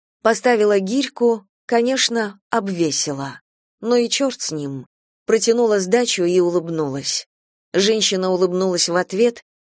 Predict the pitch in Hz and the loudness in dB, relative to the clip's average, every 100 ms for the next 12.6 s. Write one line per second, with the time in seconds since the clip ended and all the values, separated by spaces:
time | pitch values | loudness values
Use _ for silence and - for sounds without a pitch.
0 | _ 180 190 190 233 185 175 180 196 196 | _ 2 4 4 2 0 -2 -2 -2 0
1 | 165 160 - 165 180 180 170 - 175 170 | -2 -2 -4 0 0 0 -6 -4 -4 -2
2 | 156 147 - - _ _ _ _ _ _ | -6 -6 -12 -16 _ _ _ _ _ _
3 | _ _ _ _ _ _ - 226 226 226 | _ _ _ _ _ _ -10 -2 2 2
4 | 220 214 208 196 190 - 196 - - 175 | 2 0 -2 -2 -2 -4 -4 -6 -6 -6
5 | 156 151 143 143 - _ _ _ _ _ | -6 -8 -10 -12 -14 _ _ _ _ _
6 | - 185 180 196 185 170 160 151 160 165 | -2 0 2 2 0 -2 -4 -2 0 0
7 | 165 156 156 151 151 160 185 196 - _ | 0 0 0 0 -2 -2 -4 -4 -10 _
8 | _ - 190 196 208 202 214 226 202 185 | _ -4 -2 0 0 0 -2 -2 -2 -4
9 | _ 220 214 - 226 208 185 165 156 165 | _ -6 -6 -6 -4 2 2 2 -2 -4
10 | 170 - 180 180 165 156 151 180 208 208 | -4 -4 -2 0 0 -4 -2 0 0 -2
11 | 196 _ _ _ _ - 185 170 160 151 | -8 _ _ _ _ -2 0 0 0 -2
12 | 151 175 190 - 160 | -2 -2 -4 -6 -12